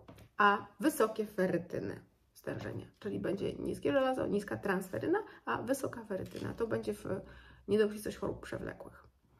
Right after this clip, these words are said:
Jak to leczyć? Pierwszorzędową sprawą, taką najważniejszą, kluczową jest po prostu, jeżeli to jest możliwe,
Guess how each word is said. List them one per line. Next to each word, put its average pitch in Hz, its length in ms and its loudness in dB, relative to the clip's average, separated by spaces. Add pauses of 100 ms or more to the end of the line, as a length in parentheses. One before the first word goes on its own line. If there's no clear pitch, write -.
(800)
Jak 440 200 4
to 466 120 6
leczyć? - 480 4 (380)
Pierwszorzędową 262 1160 6
sprawą, 196 440 6
taką 226 280 2
najważniejszą, 262 840 6
kluczową 269 520 4
jest 240 260 2
po 302 80 4
prostu, 220 360 4
jeżeli 233 240 8
to - 80 -2
jest 165 140 -4
możliwe, 247 460 2